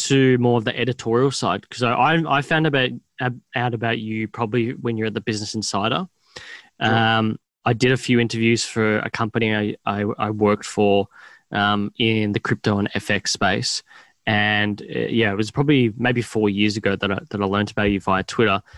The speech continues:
Speaker 1: And now you're at AusBiz, um, with a little stint in between there at, uh, the Sydney Morning Herald, I think it was.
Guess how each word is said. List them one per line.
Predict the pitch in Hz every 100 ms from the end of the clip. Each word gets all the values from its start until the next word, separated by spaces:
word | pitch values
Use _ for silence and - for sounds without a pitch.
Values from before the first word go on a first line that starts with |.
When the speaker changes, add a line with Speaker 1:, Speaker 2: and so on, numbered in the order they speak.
| - -
Speaker 1:
And | 117
now | 127 143
you're | 131 120
at |
AusBiz, | 123 120 131 139 185 - - _ _ _ _
um, | 120 113 113
with | 110
a |
little | 113 117 113
stint | - 120 -
in | 123 117
between | - 117 107
there | 107 107 107
at, | -
uh, | 110 104
the | 104
Sydney | - 110 110
Morning | 98 107 104 98
Herald, | 101 98 104
I |
think | 98 107 113
it | 92
was. | 90 - - -